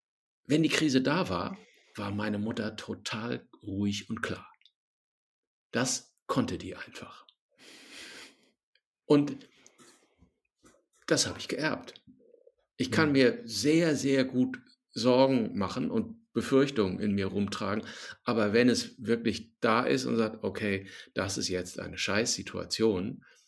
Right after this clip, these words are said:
Speaker 1: und mit der muss ich jetzt irgendwie dealen“, dann bin ich ruhig. Äh, das heißt, da ist mir ein, ein, ein Krisenbewältigungsmodus von meiner Mutter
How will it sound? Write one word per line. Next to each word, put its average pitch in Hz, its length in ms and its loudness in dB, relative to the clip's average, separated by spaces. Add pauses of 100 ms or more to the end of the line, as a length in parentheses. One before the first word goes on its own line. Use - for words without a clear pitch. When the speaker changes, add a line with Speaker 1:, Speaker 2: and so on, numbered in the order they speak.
(220)
Speaker 1:
und 101 120 -4
mit 107 200 0
der 107 120 2
muss 110 160 -2
ich 107 100 -8
jetzt 101 200 -4
irgendwie 101 340 -2
dealen“, 117 580 0 (640)
dann 127 180 2
bin 156 120 -2
ich 170 140 -4
ruhig. - 420 -6 (1000)
Äh, 113 260 2 (260)
das 120 200 -2
heißt, 156 260 4 (160)
da 131 160 4
ist 151 240 0
mir 147 460 2 (280)
ein, 120 260 0
ein, 107 360 -4
ein 101 380 -6
Krisenbewältigungsmodus 131 1500 4
von 113 260 2
meiner 110 280 2
Mutter 110 540 0